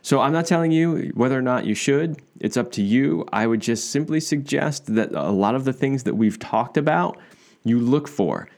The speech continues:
If you get invited to a men's group, look for a lot of those things. Find out what kind of a men's group this is and find out whether or not it's really going to support you being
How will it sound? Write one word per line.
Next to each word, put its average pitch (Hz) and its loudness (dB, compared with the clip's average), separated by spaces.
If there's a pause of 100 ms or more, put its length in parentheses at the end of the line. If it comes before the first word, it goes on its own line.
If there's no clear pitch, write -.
If 104 -6
you 120 2
get - 0
invited 147 0
to 151 0
a 147 -2
men's 117 0
group, 104 -2 (680)
look 135 2
for 139 0
a 139 4
lot 131 2
of 123 0
those 120 0
things. 120 -2
Find 165 0
out 123 2
what 147 -4
kind 147 -2
of 127 0
a 120 0
men's 123 -2
group 120 0
this 117 -2
is 127 -2
and 87 -6
find 156 -2
out 151 0
whether 135 -2
or 131 -4
not 123 -2
it's 110 -6
really 113 0
going 107 0
to 98 -4
support - -2
you 104 2 (480)
being 123 2